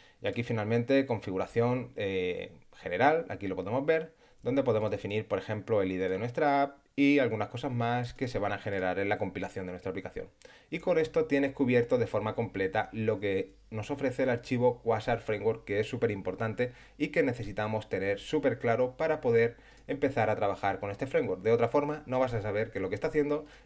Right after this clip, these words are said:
y es la base de todo. Ahora volvamos a la documentación de Quasar Framework, que estamos en Quasar C L I,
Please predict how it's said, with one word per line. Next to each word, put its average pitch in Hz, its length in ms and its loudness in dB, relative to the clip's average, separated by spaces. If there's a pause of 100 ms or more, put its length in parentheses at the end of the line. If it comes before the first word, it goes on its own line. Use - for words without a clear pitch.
y 120 140 2
es - 200 0
la 104 160 2
base 156 220 2
de 131 100 2
todo. - 300 -6 (1160)
Ahora 143 300 6
volvamos 139 460 2
a 143 40 2
la 139 60 6
documentación 123 800 0
de 110 160 2
Quasar 110 380 0
Framework, 156 400 2
que 117 80 -2
estamos 110 320 -2
en 101 140 -6
Quasar 107 400 0
C 170 120 2
L 170 160 0
I, 151 220 -2